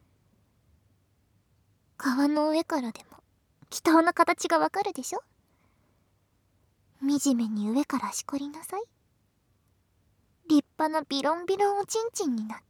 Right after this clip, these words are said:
て、みんなに笑ってもらいましょうね。あなたは笑われる方が嬉しいでしょ。バカにされて、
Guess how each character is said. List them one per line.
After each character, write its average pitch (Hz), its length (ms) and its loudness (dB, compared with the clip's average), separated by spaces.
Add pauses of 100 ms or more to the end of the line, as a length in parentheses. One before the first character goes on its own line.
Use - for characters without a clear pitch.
て、 - 80 -20 (920)
み 262 160 -4
ん 262 100 0
な 269 80 0
に 233 160 -2
笑 214 240 -6
っ - 80 -20
て 320 120 -8
も 320 100 -8
ら 330 100 -4
い 349 120 -10
ま 370 100 -10
し 403 140 -2
ょ - 20 2 (220)
う 330 40 -6
ね。 349 60 -14 (2500)
あ 269 140 -2
な 277 140 2
た 262 200 0
は 220 120 -6
笑 233 280 -2
わ 269 100 2
れ 285 140 -2
る 320 80 -2
方 349 220 -2
が 247 120 -6
嬉 247 180 -4
し 381 220 -4
い - 20 -16
で - 120 -20
し - 160 -16
ょ。 - 1600 -18
バ 302 100 4
カ 285 140 2
に 269 160 -8
さ 277 120 -6
れ 269 140 -6
て、 302 260 -10